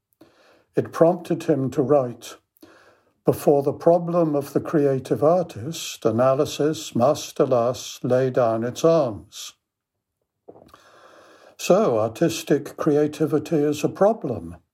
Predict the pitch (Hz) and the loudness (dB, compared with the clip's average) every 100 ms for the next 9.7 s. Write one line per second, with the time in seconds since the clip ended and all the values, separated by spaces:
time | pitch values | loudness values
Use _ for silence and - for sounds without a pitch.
0 | _ _ _ _ - 151 - 120 98 - | _ _ _ _ 2 2 0 -6 -4 -2
1 | 107 104 - 123 151 98 - _ _ _ | -2 -4 -6 -4 -4 -4 -14 _ _ _
2 | _ _ _ - - - - - - - | _ _ _ -20 -20 -20 -20 -20 -20 0
3 | 135 139 147 135 131 127 151 - 170 165 | 2 4 2 2 -2 2 0 0 -2 2
4 | 135 120 117 131 139 135 123 131 120 113 | 0 0 0 2 2 0 0 2 2 0
5 | 135 156 104 107 139 147 - 135 - 143 | 2 0 -2 -6 -6 -6 -4 -4 2 2
6 | 143 135 - - - 151 151 170 110 120 | 2 0 -6 -4 0 0 0 -4 -2 2
7 | 170 202 170 104 95 139 - 123 120 - | 2 2 0 -2 -4 -6 -4 -4 -4 0
8 | 147 127 151 127 123 113 117 - 117 107 | 0 0 -2 0 0 -2 -4 -8 -8 -6
9 | - 131 127 101 101 - | -4 -2 0 -2 -8 -18